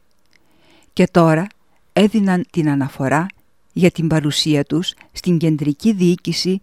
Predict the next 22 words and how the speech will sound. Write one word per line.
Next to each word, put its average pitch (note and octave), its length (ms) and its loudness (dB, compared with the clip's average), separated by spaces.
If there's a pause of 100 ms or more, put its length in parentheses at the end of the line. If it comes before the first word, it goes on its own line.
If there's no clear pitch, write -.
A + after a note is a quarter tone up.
(260)
στους - 280 -2
υπασπιστές D3+ 720 -4
του E3 120 -6
Μετρέγια. D3 520 -2 (3250)
Διάβηκαν G#3 600 2
το E3+ 100 2
κατόφλι F#3+ 520 0
της E3 200 -4
θηρίδας D#3+ 580 0
που D#3+ 100 -2
έκλεισε E3 440 -4
πίσω F3+ 400 -4
τους C#3+ 220 -4 (240)
με F3 160 2
ένα F3+ 160 2
ελαφρό D#3+ 480 0
φύσιμα - 680 -4 (680)
και F#3+ 140 -2
προχώρησαν G#3 720 2
στο - 220 -4
σταχτή - 600 -4
αντιολισθητικό D#3 1080 -2